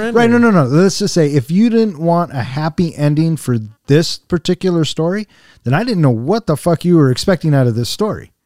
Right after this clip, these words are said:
Speaker 2: I wanted a happy ending, but I wanted something along the way to say, "Are we gonna get our happy ending?
Speaker 1: Why?
Speaker 2: Is everything gonna go right? Is, you know, is there a little bit of tension?"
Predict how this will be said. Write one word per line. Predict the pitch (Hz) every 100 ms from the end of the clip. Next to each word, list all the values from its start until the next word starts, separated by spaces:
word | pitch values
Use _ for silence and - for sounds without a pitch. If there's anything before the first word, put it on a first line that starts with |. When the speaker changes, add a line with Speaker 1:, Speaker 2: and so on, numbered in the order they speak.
| -
Speaker 2:
I | 214
wanted | 254 285 247
a |
happy | 165 180 143 156
ending, | 226 117 131 135 - _ -
but | 180
I | 175
wanted | 160 165 180 190 190 170
something | - - 190 202 196 175
along | 156 160 160
the | 147
way | 139 180 180
to | 151
say, | 135 165 156 143 - - - -
"Are | 135
we | 127
gonna | 135 123
get | 120
our | 127
happy | 139 151 - 160
ending? | 170 190 190
Speaker 1:
Why? | 135 185 254
Speaker 2:
Is | -
everything | 175 170 180 170
gonna | 156 147
go | 127 143
right? | 170 180 196
Is, | 156 151
you | 156
know, | 120 113 - -
is | 147
there | 151
a |
little | 139 165 196 196
bit | 190
of | 185
tension?" | - 190 185 208